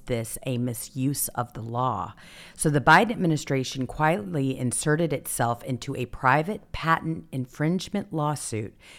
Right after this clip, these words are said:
two biotech companies filed against covid nineteen vaccine maker Moderna in a move experts said could establish a dangerous precedent.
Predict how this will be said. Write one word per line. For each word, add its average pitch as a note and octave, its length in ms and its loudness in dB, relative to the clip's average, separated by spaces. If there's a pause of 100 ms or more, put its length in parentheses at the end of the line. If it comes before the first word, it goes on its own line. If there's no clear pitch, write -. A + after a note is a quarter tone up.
(180)
two F#3 240 4
biotech D#3+ 600 2
companies B2 480 -4
filed C3 420 2
against C3+ 460 -2
covid C3 340 -2
nineteen B2 480 -4
vaccine C#3+ 680 0
maker A#2 440 -4 (280)
Moderna D3 840 2 (480)
in G#3 180 8
a B3 80 10
move F3+ 420 6
experts - 540 -2
said B2+ 400 2
could D3+ 160 -2
establish D3 760 2
a C#3+ 120 -4 (180)
dangerous D#3 640 2
precedent. A2+ 720 -4